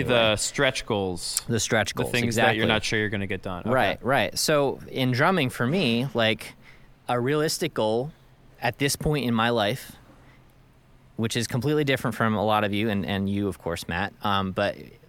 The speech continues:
Speaker 1: a s-, a, a realistic goal for me is get on the kit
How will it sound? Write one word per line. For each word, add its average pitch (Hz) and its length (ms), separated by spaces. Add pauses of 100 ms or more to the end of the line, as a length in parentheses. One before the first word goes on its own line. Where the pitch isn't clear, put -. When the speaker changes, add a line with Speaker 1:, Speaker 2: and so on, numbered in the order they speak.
(120)
Speaker 1:
a - 80
s-, - 300
a, 113 260
a 113 180
realistic 147 420
goal 131 140
for - 120
me 117 180
is 101 200 (400)
get 143 180
on 139 160
the 120 60
kit - 400